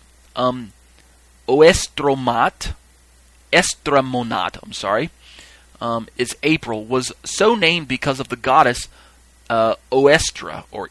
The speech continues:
Eestra, as I've heard it pronounced, is where it's, it's spelled E O S T R E, Oestra is what I've heard, the best pronunciations, uh, who had formerly been worshipped in that month. In recent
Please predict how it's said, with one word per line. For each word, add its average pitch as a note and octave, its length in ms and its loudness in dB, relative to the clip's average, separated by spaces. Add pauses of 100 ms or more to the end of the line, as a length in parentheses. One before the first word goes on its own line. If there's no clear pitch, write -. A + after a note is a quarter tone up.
Eestra, C3 560 -2
as - 100 -12
I've G#2+ 140 -12
heard G#2+ 160 -12
it G#2+ 60 -12
pronounced, G#2 320 -12
is G#2+ 100 -16
where G#2+ 160 -4
it's, - 180 -10 (180)
it's A#2 200 -10
spelled D#3+ 380 2 (100)
E D3 260 -8
O C3 320 -2 (140)
S A2+ 300 -2 (240)
T C3+ 340 -8
R A2+ 200 -2
E, A#2 180 -10
Oestra G#2+ 500 -8
is F#2 140 -14
what F#2+ 100 -4
I've G2+ 220 -4
heard, A2 300 -10 (340)
the - 80 -12
best A2+ 260 -4
pronunciations, A2 680 -12 (1160)
uh, C#3 320 6
who F3+ 180 2
had F3 100 4
formerly G#3+ 400 2
been D3 200 -2
worshipped E3+ 400 0
in D3 180 -6
that C3 140 0
month. D3+ 240 -2
In B2+ 240 -10
recent G3 520 -4